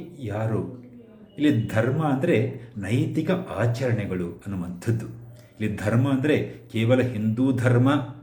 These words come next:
ಅಂತ ನಾವು ಭಾವಿಸಬಾರ್ದು. ನೈತಿಕ ಆಚರಣೆಗಳು ಅದು ನಮಗೆ ಶಾಸ್ತ್ರ ತಿಳಿಸ್ಕೊಟ್ಟಿದೆ, ನಾವು ಹೇಗೆ ಬದುಕಬೇಕು,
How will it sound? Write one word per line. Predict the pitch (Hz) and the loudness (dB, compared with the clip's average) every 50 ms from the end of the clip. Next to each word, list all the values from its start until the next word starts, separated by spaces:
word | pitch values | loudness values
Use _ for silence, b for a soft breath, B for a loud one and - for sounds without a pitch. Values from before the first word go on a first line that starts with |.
| - - | -14 -8
ಅಂತ | 107 104 104 104 123 | -6 -6 -4 -2 2
ನಾವು | 120 113 104 98 101 107 101 | 2 2 2 2 0 0 -2
ಭಾವಿಸಬಾರ್ದು. | - - 95 104 101 104 - - 107 95 92 - 165 214 - B B B B B 127 | -2 -2 -2 -2 -2 -2 -2 -2 -2 -2 0 2 2 2 2 B B B B B -6
ನೈತಿಕ | 113 113 113 143 160 175 175 - - 175 180 | -6 -2 -2 -2 -2 -2 -2 -4 -4 -2 -2
ಆಚರಣೆಗಳು | 180 175 - 95 92 110 - - 113 104 92 90 90 87 85 - - - - - - - _ _ - - _ _ - - _ _ _ _ _ _ _ _ _ _ _ - | -4 -4 -6 -8 -8 -8 -6 -2 -2 0 0 0 -2 -4 -6 -10 -12 -16 -20 -20 -20 -20 _ _ -20 -20 _ _ -20 -20 _ _ _ _ _ _ _ _ _ _ _ -4
ಅದು | 180 185 180 214 156 - - - - | -2 2 4 4 4 4 0 -2 -4
ನಮಗೆ | 165 165 170 170 | -2 0 0 0
ಶಾಸ್ತ್ರ | - - 175 190 180 - - 185 | 2 2 2 2 2 2 0 0
ತಿಳಿಸ್ಕೊಟ್ಟಿದೆ, | - 170 196 214 214 - - 151 - 123 120 110 | 2 4 4 2 2 2 0 0 0 2 2 2
ನಾವು | 107 110 107 98 | 2 0 0 -2
ಹೇಗೆ | 92 101 113 127 131 143 | 0 2 2 4 4 4
ಬದುಕಬೇಕು, | 135 107 107 104 - 117 - 117 117 110 104 98 - - 107 | 2 2 0 0 0 0 0 0 2 2 0 0 0 -2 -2